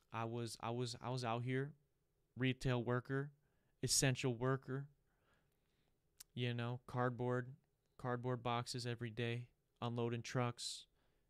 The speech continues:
sorting trucks, pushing that product to the floor. Um, yeah, I was out here. I was out here making sure you could get those, those, uh, three, four dollar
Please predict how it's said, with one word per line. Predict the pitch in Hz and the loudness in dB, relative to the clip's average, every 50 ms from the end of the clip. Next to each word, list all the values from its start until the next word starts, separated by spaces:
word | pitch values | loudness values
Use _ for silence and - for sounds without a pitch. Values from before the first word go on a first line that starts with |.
| _ | _
sorting | _ - - 131 127 123 110 107 | _ -4 0 0 0 0 0 -2
trucks, | - - - 127 123 123 - - - - - - - _ _ _ _ _ _ _ _ _ _ _ _ _ _ _ _ - | -6 0 2 2 2 2 0 -4 -6 -6 -8 -10 -12 _ _ _ _ _ _ _ _ _ _ _ _ _ _ _ _ -2
pushing | - 143 127 - 123 127 | 0 0 0 0 0 0
that | 123 120 - - | -2 -2 -2 0
product | 139 127 123 123 123 - | 2 2 4 2 2 0
to | - | -4
the | 117 110 107 | -4 -4 -6
floor. | - - - 123 123 123 123 127 127 127 - - _ _ _ _ _ _ _ _ _ _ _ _ _ _ _ - - - - - - - | -6 -4 0 2 4 6 6 6 4 2 -2 -12 _ _ _ _ _ _ _ _ _ _ _ _ _ _ _ -12 -4 -4 -2 -2 2 4
Um, | 139 139 139 139 135 135 | 6 8 8 8 8 8
yeah, | 139 175 202 185 127 | 6 6 6 4 4
I | 101 117 | 2 2
was | 131 131 135 131 | 0 0 0 2
out | 143 143 156 147 131 | 2 2 2 2 0
here. | 120 98 - - | -2 -2 -2 2
I | - 127 | 4 4
was | 139 139 | 6 8
out | 139 139 143 | 8 8 10
here | 139 143 135 | 8 8 6
making | 135 135 131 127 131 | 6 6 6 4 2
sure | 127 - 143 135 | 2 2 2 2
you | 131 131 127 | 2 2 2
could | - 135 120 | 2 2 2
get | 123 131 120 - | 2 0 2 2
those, | 131 127 123 120 113 - - - - - - - - - - - - | 2 2 2 2 0 -2 -4 -6 -10 -12 -12 -12 -14 -14 -14 -6 -2
those, | 127 123 123 123 117 120 | 0 2 2 2 2 2
uh, | 127 120 120 117 110 107 - - - - - - - - | 2 2 2 2 0 -2 -6 -12 -18 -18 -18 -16 -14 -6
three, | - 139 135 131 127 | -2 0 2 2 0
four | - - 131 131 131 | 0 -2 -2 0 2
dollar | 127 123 123 123 120 120 120 117 113 | 2 2 2 0 0 0 0 -2 -4